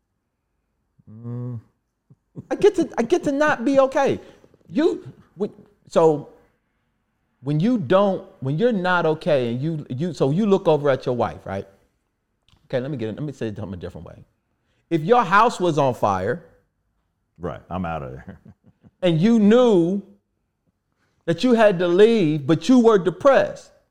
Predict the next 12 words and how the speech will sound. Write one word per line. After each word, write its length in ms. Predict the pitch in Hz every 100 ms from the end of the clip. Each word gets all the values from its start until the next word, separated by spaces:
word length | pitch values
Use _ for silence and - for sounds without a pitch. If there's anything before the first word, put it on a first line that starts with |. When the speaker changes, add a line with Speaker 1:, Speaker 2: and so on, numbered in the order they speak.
| _ _ _
Speaker 1:
Right. 300 | - - 55 - -
Speaker 2:
In 140 | 208
that 140 | 208 190
moment, 460 | 233 247 180 180 - _ _ _
you 180 | 160 285
wouldn't 260 | 311 269 220
be 100 | 240
like, 240 | 233 220
"I 200 | 226 233
ain't 80 | 220
leaving." 360 | 220 240 254 320 - _ _ _ _
Speaker 1:
Right. 180 | 76